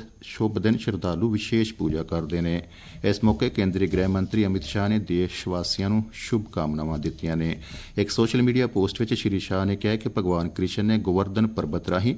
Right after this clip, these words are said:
ਨਾ ਸਿਰਫ ਮਨੁੱਖਤਾ ਸਗੋਂ ਸਾਰੇ ਜੀਵਿਤ ਸੰਸਾਰ ਦੀ ਰੱਖਿਆ ਕੀਤੀ। ਉਹਨਾਂ ਕਾਮਨਾ ਕੀਤੀ ਕਿ ਭਗਵਾਨ ਕ੍ਰਿਸ਼ਨ ਦਾ ਆਸ਼ੀਰਵਾਦ ਸਾਰਿਆਂ ਤੇ ਬਣਿਆ ਰਹੇ। ਪੰਜਾਬ ਦੇ ਮੁੱਖ ਮੰਤਰੀ ਭਗਵੰਤ ਸਿੰਘ ਮਾਨ ਨੇ ਭਗਵਾਨ ਵਿਸ਼ਵਕਰਮਾ ਦਿਵਸ ਮੌਕੇ ਪੰਜਾਬ ਦੇ ਲੋਕਾਂ ਨੂੰ ਵਧਾਈ ਦਿੱਤੀ ਹੈ।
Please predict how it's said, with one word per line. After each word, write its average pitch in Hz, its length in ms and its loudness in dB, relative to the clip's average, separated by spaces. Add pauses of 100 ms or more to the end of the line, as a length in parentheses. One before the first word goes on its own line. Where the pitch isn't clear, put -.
(120)
ਨਾ 90 300 2
ਸਿਰਫ 113 340 -2
ਮਨੁੱਖਤਾ 87 560 0
ਸਗੋਂ 101 420 -2 (120)
ਸਾਰੇ 110 380 2
ਜੀਵਿਤ 104 360 2
ਸੰਸਾਰ 87 520 -2
ਦੀ 104 140 0
ਰੱਖਿਆ 82 300 0
ਕੀਤੀ। 82 480 -2 (440)
ਉਹਨਾਂ 95 160 2
ਕਾਮਨਾ 92 340 0
ਕੀਤੀ 107 320 -2
ਕਿ 135 120 0
ਭਗਵਾਨ 92 400 0
ਕ੍ਰਿਸ਼ਨ 98 380 -2
ਦਾ 98 160 -2
ਆਸ਼ੀਰਵਾਦ 92 680 -2
ਸਾਰਿਆਂ 92 400 -2
ਤੇ 120 120 -2
ਬਣਿਆ 92 360 0
ਰਹੇ। 85 360 -2 (760)
ਪੰਜਾਬ 113 380 6
ਦੇ 131 60 6
ਮੁੱਖ 123 260 4
ਮੰਤਰੀ 127 280 4
ਭਗਵੰਤ 107 380 2
ਸਿੰਘ 107 180 2
ਮਾਨ 92 240 4
ਨੇ 110 120 6
ਭਗਵਾਨ 92 460 2
ਵਿਸ਼ਵਕਰਮਾ 92 680 -2
ਦਿਵਸ 85 440 -4
ਮੌਕੇ 92 320 0
ਪੰਜਾਬ 85 460 -2
ਦੇ 90 120 -2
ਲੋਕਾਂ 85 300 -2
ਨੂੰ 107 100 2
ਵਧਾਈ 95 280 -2
ਦਿੱਤੀ 80 440 -4
ਹੈ। 85 240 -2